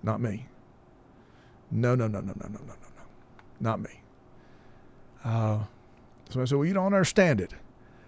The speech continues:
I actually do understand it. I've got a grandson who has trained me well in it. And he's dabbling in it. But I see that as the downfall of the American dollar. I really do.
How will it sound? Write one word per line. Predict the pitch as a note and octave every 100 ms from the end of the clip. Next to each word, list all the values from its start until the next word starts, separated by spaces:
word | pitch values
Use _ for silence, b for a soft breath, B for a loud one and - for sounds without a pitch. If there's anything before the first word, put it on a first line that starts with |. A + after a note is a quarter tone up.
| B - -
I | F3 F#3
actually | G3+ - D3 A#2
do | C3+ E3+
understand | G3+ G3 - E3
it. | F#3
I've | C3+ C#3
got | D#3
a | D#3
grandson | E3+ F3+ C3+ - F2 G2
who | A2
has | G#2+ A2 -
trained | - C#3+ C#3+ C3+
me | C#3+
well | C3+ C#3+ C#3 F#2+
in | G2+ F#2
it. | - - - - - - - - - - - -
And | C3
he's | D#3+ D3+
dabbling | F3+ A3 B2+ F#2
in | -
it. | - - - - - - - - - - - - - - - - - - - - - -
But | F2+
I | A#2 D3
see | - D3+ A#2
that | A#2+ A#2 - - - - - - - - - - -
as | A2 G2+
the | G#2
downfall | G2+ B2 A2 - F#2+ G2
of | G2
the |
American | G2 G2 F#2+ F#2+
dollar. | G#2+ G#2 -
I | A2+
really | F#2+ G2+ F2+
do. | E2+ G#2 -